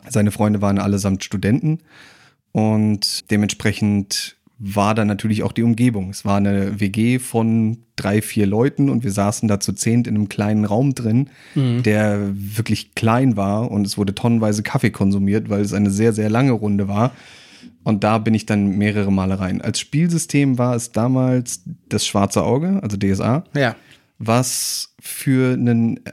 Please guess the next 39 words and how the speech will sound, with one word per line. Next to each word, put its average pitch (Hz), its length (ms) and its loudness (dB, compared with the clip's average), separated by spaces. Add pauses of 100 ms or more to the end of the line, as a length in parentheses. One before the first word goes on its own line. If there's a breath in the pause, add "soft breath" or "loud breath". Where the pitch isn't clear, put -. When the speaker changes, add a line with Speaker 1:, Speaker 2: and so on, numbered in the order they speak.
(480)
Speaker 1:
Neuanfänger, 131 880 2
ich - 160 -10
würde 120 120 0
jetzt 120 100 -4
sagen, 117 260 2
nicht, 117 220 0
nicht 117 200 -4
unbedingt 110 440 0
einsteigerfreundlich 110 1400 0
ist, 147 280 0
aber 110 160 -2
wenn 113 100 4
du 117 40 4
jemanden 107 260 0
hast, 110 240 -2
der 107 80 2
dich 104 160 -2
an 98 80 -2
die 98 100 -2
Hand 120 220 0
nimmt, 117 320 2
der 104 80 0
dir 104 80 2
einen 101 80 2
Charakter 107 400 0
erstellt, 104 300 0
ich - 40 -8
habe - 80 -6
damals, 98 320 0
glaub 95 160 -2
ich, 98 60 -2
einen 95 100 0
Waldläufer 98 460 2
oder 95 80 0
einen 95 100 0
Jäger 113 260 2
gehabt 113 280 -4
oder 113 120 0
sowas, 117 320 -4